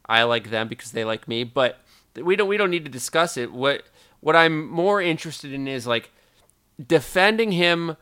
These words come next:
as a character, given that he has so much less material to work with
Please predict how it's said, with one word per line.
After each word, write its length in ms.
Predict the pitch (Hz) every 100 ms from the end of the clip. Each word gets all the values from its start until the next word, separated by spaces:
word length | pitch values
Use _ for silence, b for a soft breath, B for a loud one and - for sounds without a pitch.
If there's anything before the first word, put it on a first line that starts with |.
| _ -
as 160 | 147
a 60 | 139
character, 400 | 151 151 147 147
given 380 | 127 147 143 139
that 200 | 131 120
he 180 | 151
has 140 | 143 120
so 220 | - 135
much 360 | 143 135 - - _ _ _ _ _
less 400 | - 131 135 -
material 640 | 127 123 - 135 139 135 123
to 80 | 113
work 400 | 110 110 123 -
with 320 | 170 196